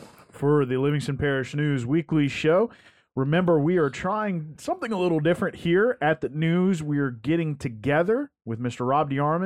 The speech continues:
and Mister David Gray. They'll introduce themselves in a second. And we're trying to bring you guys the information for the week.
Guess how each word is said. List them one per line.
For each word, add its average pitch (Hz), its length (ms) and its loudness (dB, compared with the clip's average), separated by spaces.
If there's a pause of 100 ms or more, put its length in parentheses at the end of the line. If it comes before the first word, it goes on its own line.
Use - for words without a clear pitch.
and 143 80 -4
Mister 120 180 -8
David 131 380 -2
Gray. 131 440 2 (280)
They'll 113 180 -2
introduce 120 340 -4
themselves 127 440 -2
in 127 80 -2
a 120 60 -2
second. 143 340 -4 (340)
And 139 100 -2
we're 151 60 2
trying 180 220 0
to 170 60 0
bring 180 200 -2
you 170 100 0
guys 160 320 2
the 151 120 0
information 175 420 0
for 147 140 -4
the 123 80 -2
week. 165 480 -6